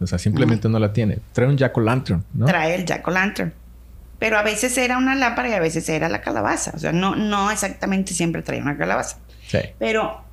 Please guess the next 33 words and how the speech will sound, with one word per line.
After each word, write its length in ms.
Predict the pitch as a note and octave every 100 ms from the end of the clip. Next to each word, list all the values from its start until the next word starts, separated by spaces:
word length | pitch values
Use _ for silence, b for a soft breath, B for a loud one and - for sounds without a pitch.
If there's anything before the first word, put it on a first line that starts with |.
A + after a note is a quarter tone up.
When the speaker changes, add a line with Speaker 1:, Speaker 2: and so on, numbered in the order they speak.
| -
Speaker 2:
en 160 | A3+
un 80 | A3+
momento 400 | A#3 C4+ C4+ B3+
en 80 | A#3+
el 60 | G#3+
que 80 |
se 100 | G3
encuentra 340 | F#3 F#3 G3 G#3
con 300 | A3 G#3+ F#3+
el 460 | E3+ D#3+ D3 C#3+ - - -
otro, 580 | F#3+ F#3+ G3 F#3 - - - -
<clears throat> 1200 | A#3 B3 A3 D#3+ D#3 - - - - - - - -
déjame 340 | E3+ F#3+ G#3
traigo 240 | G3 F#3
la 140 | F#3+ G3
garganta 300 | F3 E3+ F#3+
medio 200 | F#3 F3
Speaker 1:
<clears throat> 20 |
Speaker 2:
medio. 300 | D#3 D#3+ A#3 - -
Es 220 | - G#3 G3
el 140 | C4+
clima, 360 | C#3+ A3+ C#4 A#3+
muchachos. 460 | F#3+ F3+ E3+ - - B B B B B -
Este, 880 | A3 G#3 - G#3 G3+ F#3+ E3+ - - - -
se 80 | G3+
encuentra 300 | G3+ G3 A3
con 180 | A#3+ A3+
el 200 | G#3+ -
protagonista, 680 | G#3 G3+ G3+ G#3 A#3+ B3+ G#3
que 80 | F#3+
es 100 | F3
Ichabod 440 | E3+ F#3 F3+ F#3 -
Crane. 380 | B3+ G#3 A#3